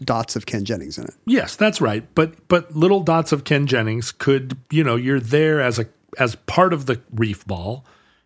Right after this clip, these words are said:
Speaker 2: and you're, I don't know, I, it depends if you're, if you think that you're there observing the fish, if
Speaker 1: I
Speaker 2: you're
Speaker 1: just
Speaker 2: part of the
Speaker 1: I just don't feel needed.
Speaker 2: Okay, well, here are some other options. Uh, a couple of companies, um, and there are more than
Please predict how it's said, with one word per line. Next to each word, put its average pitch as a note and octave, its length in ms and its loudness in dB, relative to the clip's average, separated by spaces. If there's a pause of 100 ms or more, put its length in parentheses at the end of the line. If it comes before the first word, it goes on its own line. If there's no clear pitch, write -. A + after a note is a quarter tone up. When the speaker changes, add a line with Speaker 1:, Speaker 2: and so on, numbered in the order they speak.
(100)
Speaker 2:
and B2 160 0
you're, B2 360 0
I D3+ 100 2
don't G#3 160 2
know, B2 240 2
I, B2+ 100 2
it A#2+ 180 -6
depends C3 460 0
if A2+ 140 -4
you're, A2+ 220 0 (160)
if A2 200 -4
you A#2 120 -2
think B2+ 260 -2
that B2 160 0
you're A#2 180 0
there A2+ 480 0
observing C3+ 920 2 (100)
the A#2 140 0
fish, B2 400 2
if B2+ 80 0
Speaker 1:
I - 60 -14
Speaker 2:
you're A#2 80 2
Speaker 1:
just - 120 -6
Speaker 2:
part B2+ 240 -2
of A#2+ 100 -8
the A2+ 160 -2 (320)
Speaker 1:
I F#3+ 60 -6
just G3+ 160 -6
don't G#3 160 -4
feel G#3 140 2
needed. F3 340 0 (160)
Speaker 2:
Okay, G3 220 4
well, E3 180 2
here G3+ 160 6
are G3+ 60 4
some G3+ 180 0
other G#3+ 240 0
options. - 480 -12 (360)
Uh, C#3 200 2
a C3+ 60 -4
couple E3+ 240 2
of D#3+ 100 0
companies, C#3+ 600 0 (120)
um, A#2 380 -2
and C#3 140 2
there E3 120 4
are A#2+ 60 2
more D3 300 2
than D3 440 -2